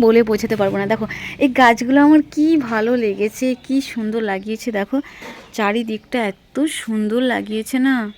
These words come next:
হেভি লাগছে, ভীষণ ভালো লাগছে আমার।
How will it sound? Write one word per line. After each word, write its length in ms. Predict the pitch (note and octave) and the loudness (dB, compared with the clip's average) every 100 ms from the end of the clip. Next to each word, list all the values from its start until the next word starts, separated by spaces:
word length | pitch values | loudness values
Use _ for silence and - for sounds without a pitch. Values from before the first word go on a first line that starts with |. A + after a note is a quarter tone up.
| _ _ - - _ A3 | _ _ -20 -20 _ -4
হেভি 300 | A#3+ C4 C4+ | -2 2 2
লাগছে, 480 | G#3 F#3+ - G3+ G3+ _ _ - _ - - _ _ G#3 | 0 -4 -10 -12 -14 _ _ -20 _ -20 -20 _ _ -8
ভীষণ 420 | A3 - D4 C#4+ | -8 2 6 6
ভালো 240 | A#3 G3+ F#3+ | 4 -2 -4
লাগছে 320 | F#3+ - G3 | -6 -10 -8
আমার। 220 | F#3+ | -6